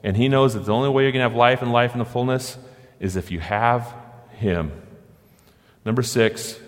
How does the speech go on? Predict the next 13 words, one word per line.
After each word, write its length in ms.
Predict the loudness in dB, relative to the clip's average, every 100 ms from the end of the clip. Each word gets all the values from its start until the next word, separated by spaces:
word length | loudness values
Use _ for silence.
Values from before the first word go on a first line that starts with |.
| 2
don't 200 | 4 6
let 180 | 4 4
anything 440 | 2 2 2 0
take 220 | 2 0
advantage 520 | 0 0 0 0 -2
of 120 | -4 -4
you. 280 | -4 -4 -8 -18 -20 -20 _ 0
God's 320 | 4 4 2
grace 540 | 0 2 0 -6 -14 -20 -20 -16
has 240 | -6 -4 0
made 340 | 2 2 0
you 420 | 0 0 0 -2 -6 -16 -10
clean. 460 | -2 0 0 -4